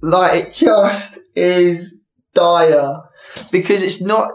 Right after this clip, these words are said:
it's not even how it looks, right? Although it does look funny, because, you know, you get guys that are, like, proper wide and literally, like, have to turn sideways to go through doors. Um,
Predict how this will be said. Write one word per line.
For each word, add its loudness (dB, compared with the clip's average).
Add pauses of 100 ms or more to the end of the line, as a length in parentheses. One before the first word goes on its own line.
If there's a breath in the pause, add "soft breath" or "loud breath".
(160)
it's -6
not -2
even -4
how -2
it -4
looks, -2
right? -6
Although -2
it -8
does -6
look -4
funny, -4
because, -10
you -8
know, -6
you -4
get -4
guys -4
that -12
are, -6
like, -8 (460 loud breath)
proper -4
wide -2 (300 soft breath)
and -6
literally, -4
like, -2
have -8
to -8
turn -4
sideways -4
to -8
go -6
through -8
doors. -4 (520 loud breath)
Um, -4